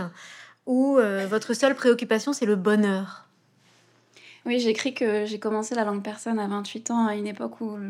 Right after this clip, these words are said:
Speaker 2: être heureuse me prenait tout mon temps, parce que quand je regarde maintenant, euh, de loin, c'est vraiment l'impression que, que j'ai, où j'étais vraiment, euh, c'était une période de ma vie très, très heureuse quand je suis arrivée en Iran.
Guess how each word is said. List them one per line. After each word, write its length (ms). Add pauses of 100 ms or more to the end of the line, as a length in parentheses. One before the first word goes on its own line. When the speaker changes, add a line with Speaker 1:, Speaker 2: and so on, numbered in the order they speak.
(220)
Speaker 2:
être 280
heureuse 220
me 100
prenait 320
tout 180
mon 120
temps, 100
parce 140
que 60
quand 140
je 120
regarde 320
maintenant, 480
euh, 20 (800)
de 120
loin, 220
c'est 140
vraiment 280
l'impression 480
que, 220 (680)
que 160
j'ai, 300
où 100
j'étais 320
vraiment, 480
euh, 120 (600)
c'était 180
une 120
période 280
de 100
ma 180
vie 180
très, 220
très 280
heureuse 280
quand 120
je 60
suis 100
arrivée 220
en 180
Iran. 360